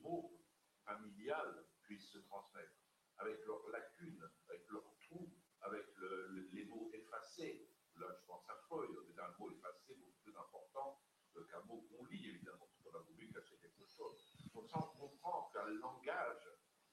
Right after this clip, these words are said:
puisse, euh, malgré les trous, malgré les lacunes, se reconstituer. Mais les silences,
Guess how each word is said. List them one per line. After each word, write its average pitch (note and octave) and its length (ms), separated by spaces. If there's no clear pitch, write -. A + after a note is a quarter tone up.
puisse, G#3 460
euh, - 480
malgré C3+ 460
les G#2+ 240
trous, - 400
malgré F#2 380
les F#2 180
lacunes, - 520
se - 280
reconstituer. - 920
Mais D3 120
les D3+ 160
silences, - 800